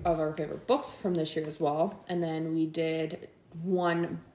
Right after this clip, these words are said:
book and one wine that we read and drank outside the podcast from this year that we really liked. So that's how we broke it down. And yeah,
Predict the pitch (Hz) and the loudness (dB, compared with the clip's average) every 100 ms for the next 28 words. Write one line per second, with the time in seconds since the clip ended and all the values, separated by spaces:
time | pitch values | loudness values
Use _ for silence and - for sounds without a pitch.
0 | - - - 175 175 175 175 170 165 160 | -20 -12 2 2 4 -2 0 0 -2 -4
1 | 170 165 180 185 170 165 165 165 - 175 | -6 -4 2 4 2 0 -2 -2 -4 0
2 | 170 165 165 175 170 165 165 - 165 160 | 2 2 0 4 4 4 0 -2 -6 -4
3 | 185 196 180 190 - - - - - 262 | 0 2 2 -2 -6 -18 -20 -16 2 4
4 | - - 180 165 - 165 151 147 139 147 | 4 2 4 2 -2 -2 -2 -6 -6 -4
5 | - - 160 151 - 69 - - 62 - | -4 -4 -4 -4 -4 -4 -6 -6 -6 -6
6 | 50 50 50 - - - - - - - | -6 -8 -10 -10 -14 -14 -20 -16 -16 -10
7 | - 151 - - - - - - - 185 | -4 -2 -2 -4 -20 -20 -14 -8 -4 0
8 | 240 262 262 359 - 190 180 185 233 - | 0 0 -4 -2 0 0 -2 -2 -4 -4
9 | - - - - 196 190 185 185 185 185 | -14 -20 -18 -4 -2 0 0 0 0 -2
10 | - - - - - 220 247 381 | -4 -16 -20 -20 -14 -6 -2 -2